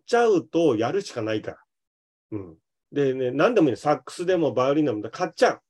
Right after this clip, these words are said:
う。もう皆さんお金持ちでしょ？だから買っちゃうの。ね。<laughs> だ-、大体だってそんな、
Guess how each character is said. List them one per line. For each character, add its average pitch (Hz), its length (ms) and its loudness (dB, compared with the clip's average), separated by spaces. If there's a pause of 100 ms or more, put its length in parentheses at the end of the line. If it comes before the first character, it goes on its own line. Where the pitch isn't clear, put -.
(260)
う。 151 40 0
も 151 60 4
う 143 40 4
皆 196 180 4
さ 147 80 0
ん - 20 2
お 135 60 0
金 202 180 -2
持 202 160 -2
ち 180 80 -14
で 190 100 -2
し - 60 -8
ょ？ 214 220 -8
だ 139 80 -2
か - 40 -8
ら - 40 -14
買 156 100 -4
っ - 40 -14
ち - 100 0
ゃ 220 60 4
う 160 40 0
の。 101 140 -8 (220)
ね。 165 200 -8 (640)
<laughs> - 1200 -4
だ-、 220 160 4
大 190 300 2
体 277 160 6
だ 320 80 2
っ 302 60 0
て - 100 -12
そ 202 220 -2
ん 302 40 0
な、 277 200 0